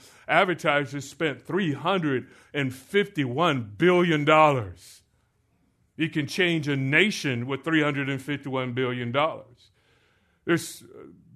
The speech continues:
many nations in the world today, that's not even their gross national product, three hundred and fifty-one billion dollars. And they're trying to convince you they appeal to your eyes.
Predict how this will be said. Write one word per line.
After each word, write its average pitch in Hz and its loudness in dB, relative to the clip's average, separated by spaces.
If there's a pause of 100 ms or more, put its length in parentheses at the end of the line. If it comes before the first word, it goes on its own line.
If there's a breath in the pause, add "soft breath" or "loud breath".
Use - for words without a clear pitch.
(160)
many 151 2
nations 160 0
in 147 -2
the 139 -2
world 147 2
today, 147 0
that's 139 -2
not 143 0
even 135 -4
their 131 -4
gross 143 -4
national 147 -4
product, 160 2
three 151 -4
hundred 139 -4
and 120 -4 (300 loud breath)
fifty-one 135 0
billion 135 0
dollars. 131 2 (1600)
And 143 -2
they're 139 2
trying 147 0
to 139 -4
convince 147 -4
you 123 -4
they 127 -2 (460)
appeal 139 -2
to 139 -6
your 131 0
eyes. 110 0